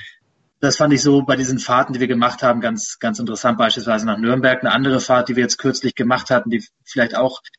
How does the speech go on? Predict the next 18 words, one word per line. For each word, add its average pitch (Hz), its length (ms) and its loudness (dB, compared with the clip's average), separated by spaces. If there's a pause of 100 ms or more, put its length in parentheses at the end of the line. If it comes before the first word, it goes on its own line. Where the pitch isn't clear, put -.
(120)
die 104 80 -2
einen 117 240 2
oder 110 140 2
anderen 117 260 0
Zuhörerinnen 117 560 2
und 107 120 2
Zuhörer, 113 680 2
äh, 107 140 0
mitbekommen 113 460 2
haben, 110 180 4
ist, 110 140 -2
dass - 200 -4
wir 110 200 4
beim 104 300 6
jüngsten 113 360 0
Auswärtsspiel 110 520 -2
in 107 120 2
Bochum 147 540 2